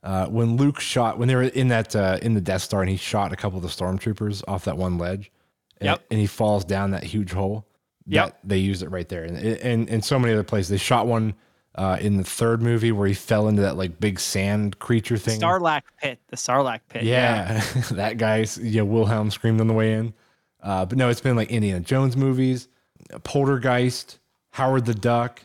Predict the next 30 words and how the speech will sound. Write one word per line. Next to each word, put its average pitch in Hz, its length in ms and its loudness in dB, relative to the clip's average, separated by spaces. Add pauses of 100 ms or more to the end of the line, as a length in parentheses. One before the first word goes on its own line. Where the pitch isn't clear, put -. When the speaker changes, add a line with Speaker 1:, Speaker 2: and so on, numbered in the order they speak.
(140)
Speaker 1:
Spaceballs. 123 1000 0 (380)
I - 40 -20 (180)
think 131 180 0
it's 117 100 -2
been, 120 160 2
like, 104 140 -2
a 87 60 -10
Gremlins 98 340 -4
movie. 101 160 -4
Batman 117 460 0
movies 117 260 2
have 113 120 -8
used 117 300 -4
it. 113 160 -6 (460)
Uh, 98 240 -6
there's 123 240 0
so 175 320 2
many 131 380 2
on 110 260 -2
this 95 220 -6
list. 95 180 -4
I'm 92 100 -4
not 98 140 -4
gonna 95 200 -6
go 87 160 -6
through, 90 340 -10 (400)
uh, 85 240 -10
all 101 180 -2
of 101 160 -4
them. 131 240 -2